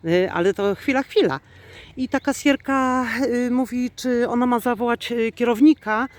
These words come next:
y, żebym ja wyjaśniła sprawę. <laughs> Ja mówię do niej: „Ja nie mam czasu czekać na kierownika.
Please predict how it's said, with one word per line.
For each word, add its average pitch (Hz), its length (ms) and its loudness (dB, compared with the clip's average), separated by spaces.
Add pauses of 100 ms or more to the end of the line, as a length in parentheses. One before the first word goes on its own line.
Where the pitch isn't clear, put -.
(420)
y, 233 340 0
żebym 247 280 0
ja 262 120 4
wyjaśniła 247 560 0
sprawę. - 340 -6 (160)
<laughs> 285 100 -4
Ja 359 100 4
mówię 311 400 4
do 311 120 6
niej: 311 300 4 (400)
„Ja 370 100 4
nie 415 140 4
mam 415 240 2
czasu 415 400 -2
czekać - 540 -2
na 330 160 6
kierownika. 339 840 4